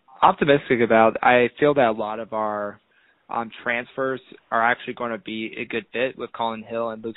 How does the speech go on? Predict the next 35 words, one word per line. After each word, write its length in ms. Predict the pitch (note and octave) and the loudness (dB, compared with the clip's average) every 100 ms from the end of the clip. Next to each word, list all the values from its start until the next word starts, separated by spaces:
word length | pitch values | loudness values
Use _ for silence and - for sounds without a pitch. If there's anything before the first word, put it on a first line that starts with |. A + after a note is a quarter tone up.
| - | -2
Stice, 220 | A2+ D#3 - _ _ _ _ _ - | 0 0 -6 _ _ _ _ _ 0
are 140 | A#2+ | 0
both 260 | A#2 B2 A#2 | 2 0 -2
going 180 | A#2+ A#2 | -6 -4
to 100 | A2+ | -6
probably 440 | - B2+ D3 C#3 - | 0 4 4 2 -6
see 60 | A#2 | -10
the 60 | |
field 260 | - A#2+ A#2 | -8 -6 -4
a 20 | |
lot 140 | A#2 | -4
more. 280 | A2+ A#2 D#3 - _ _ _ _ _ F2 D#2+ _ | -6 -10 -12 -14 _ _ _ _ _ -20 _ _
Um, 300 | A#2 B2 B2 A#2 | 0 2 2 -2
and 120 | C3+ | -8
then 120 | F#3+ | -8
the 80 | G3 - | -10 -12
size, 340 | C3+ A#2+ G#2 - | -8 -8 -10 -14
like, 180 | B2+ B2 | -12 -12
if 80 | B2 | -10
you 60 | C#3+ | -12
look 180 | D3+ | -8
over 160 | C3 B2 | -6 -4
at 140 | A#2 | -4
Jordy 220 | A2+ A#2+ A2 | -4 -8 -8
Brooks, 540 | F#2+ A2+ A2 - _ _ _ | -10 -8 -8 -10 _ _ _
um, 260 | B2+ A#2+ A2+ | -6 -4 -4
that 160 | A#2+ C#3+ | -4 -2
guy 280 | C#3+ A#2 A2 | 0 0 -4
is 520 | F#2+ A2+ G#2+ G#2+ G#2 G#2 _ _ _ | -8 -12 -12 -14 -18 -20 _ _ _
a 440 | A2+ G#2+ G#2 G#2 G2+ _ _ | -16 -14 -12 -14 -16 _ _
beast 320 | A#2+ A2 F#2+ _ - | -8 -8 -12 _ -16
coming 180 | - A2+ | -12 -10
out 120 | G#2+ | -10
of 40 | G2+ | -8
high 180 | G#2 | -8